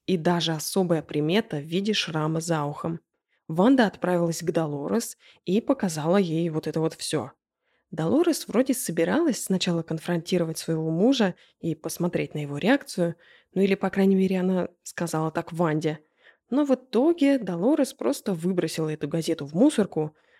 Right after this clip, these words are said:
а Ванда никому об этом больше не рассказывала. А вскоре Джон получил новую работу в Балтиморе,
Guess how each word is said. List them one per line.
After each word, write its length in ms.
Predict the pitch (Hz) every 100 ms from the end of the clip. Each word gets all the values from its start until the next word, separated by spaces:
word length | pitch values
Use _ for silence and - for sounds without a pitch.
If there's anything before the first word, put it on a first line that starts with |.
| _ -
а 120 | 170
Ванда 460 | 160 254 320 220 185
никому 640 | 185 196 185 170 208 294
об 160 | 202 196
этом 260 | 247 285
больше 520 | 185 233 - 240 240 233
не 120 | 254
рассказывала. 840 | 285 - - 196 190 190 185 180 _ _ _ _ _ _
А 60 | 175
вскоре 440 | - - 277 269
Джон 300 | 175 165 202
получил 420 | 196 185 190 196 196
новую 380 | 190 190 175
работу 420 | 170 170 170 165 151
в 140 | 151
Балтиморе, 720 | 156 151 165 240 277 294 285